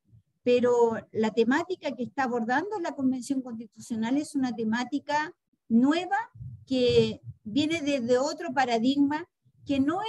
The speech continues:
es el tradicional chileno y que se puede leer en clave de movilización social cuando Chile dijo basta a este sistema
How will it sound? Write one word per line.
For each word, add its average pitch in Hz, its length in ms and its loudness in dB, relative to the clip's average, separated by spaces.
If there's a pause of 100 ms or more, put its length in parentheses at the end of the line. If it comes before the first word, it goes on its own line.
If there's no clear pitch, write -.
(140)
es - 160 -6
el 262 200 -2
tradicional 240 760 -2
chileno 247 560 -2 (540)
y 254 120 0
que 277 120 0
se 285 160 -4
puede 392 320 -2
leer 370 720 -4
en 262 180 0
clave 311 400 -2
de 277 120 0
movilización 254 920 -2
social 277 560 -6 (640)
cuando 254 680 0 (720)
Chile 262 600 2
dijo 233 380 0
basta 226 680 0
a 226 100 2
este 277 280 -2
sistema 285 640 -2